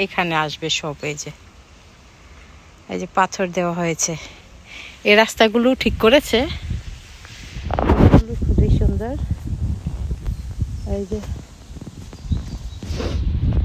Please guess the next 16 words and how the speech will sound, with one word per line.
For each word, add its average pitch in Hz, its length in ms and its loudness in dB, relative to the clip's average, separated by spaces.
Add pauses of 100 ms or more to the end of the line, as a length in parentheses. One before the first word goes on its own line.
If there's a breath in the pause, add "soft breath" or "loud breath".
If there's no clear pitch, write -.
(2500)
এই 190 160 -4
যে, - 180 -14 (1000)
এই 208 80 4
রাস্তাগুলো 254 520 2
বানিয়েছে 240 500 2
কারণ 190 320 -2 (120)
মাঝে 214 240 2
মধ্যে 220 340 0 (120)
আমাদের 208 400 2
দেশের 214 320 2
মতো। 262 260 2 (2250 loud breath)
আজকের 240 300 0
বৃষ্টিটা 247 380 0
আমার 220 180 0
কাছে 240 240 -2
এমন 202 240 2